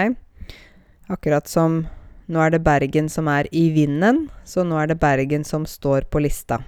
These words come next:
Det betyr nå er det Bergen som kommer. Eh, det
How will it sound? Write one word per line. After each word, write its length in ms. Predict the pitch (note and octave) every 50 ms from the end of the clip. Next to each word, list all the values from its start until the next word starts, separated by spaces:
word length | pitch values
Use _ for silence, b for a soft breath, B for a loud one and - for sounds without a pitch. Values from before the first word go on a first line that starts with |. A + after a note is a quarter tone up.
| - -
Det 140 | - D3+ C#3
betyr 220 | D#3 D#3 - C#3+ C#3+
nå 120 | C#3+ C#3+ C#3
er 80 | C#3 D3
det 80 | D3+
Bergen 420 | D#3 C#3 - - C#3 D3 C#3 C#3+ D3
som 320 | - - - D#3 D3+ D#3
kommer. 440 | - - - - D3 D3 E3 G3+ G#3+ - B B B B B B B B B B B B B B B B B B B B B B B B B B B B - -
Eh, 640 | G3+ G3+ G3+ G3+ G3+ G3+ G3 G3 G3 G3 G3+ G3+ G3+
det 240 | G3+ F#3+ F#3+ G3